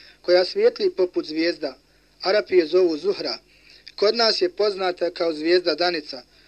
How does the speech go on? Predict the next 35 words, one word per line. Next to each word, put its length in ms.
Dakle, 300
suštinski 600
se 160
radi 320
o 80
planeti, 640
iako 340
ljudi 300
misle 380
da 80
je 120
riječ 300
o 40
zvijezdi. 540
Kale: 300
„Hada 520
Rabbi”, 460
i 100
reče: 420
„Ovo 280
je 100
gospodar 580
moj.” 260
Vjera 220
toga 300
naroda 420
je 80
nalagala 560
da 120
svako 380
izabere 460
sebi 360
za 140
svoje 280
božanstvo 640